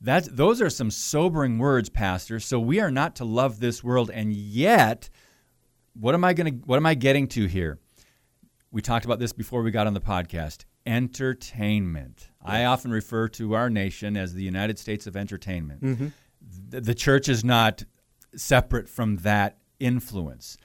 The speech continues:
Speaker 1: So you mentioned worship in spirit and in truth, and we have all either seen or have been to churches who put a lot of focus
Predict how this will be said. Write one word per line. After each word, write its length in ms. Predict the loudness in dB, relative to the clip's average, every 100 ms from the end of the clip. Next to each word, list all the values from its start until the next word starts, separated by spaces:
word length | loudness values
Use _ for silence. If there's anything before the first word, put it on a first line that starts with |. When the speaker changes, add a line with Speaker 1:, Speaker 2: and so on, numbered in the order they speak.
| _ _ _
Speaker 1:
So 500 | -6 2 4 4 2 -4
you 220 | -2 2
mentioned 380 | 2 0 0 0
worship 300 | 0 0 -4
in 80 | -6
spirit 400 | -2 2 4 2
and 140 | -2
in 80 | -2
truth, 460 | -4 -4 -6 -10 _ _ _ _ _ _ -8
and 400 | 0 2 2 -2 -6 _ _ -16
we 220 | 0 4 6
have 140 | 8
all 420 | 8 8 6 4 0
either 400 | 0 2 0 -2 _
seen 480 | -8 0 4 4 2 -2
or 260 | 0 0
have 160 | 0 0
been 240 | 0 0
to 200 | -2 -6
churches 680 | -6 -2 -2 -2 -6 -6 -8
who 260 | -4 0 0
put 220 | 2 2
a 60 | 2
lot 300 | 2 0 -2
of 100 | -2
focus 600 | -2 -2 -2 -4 -6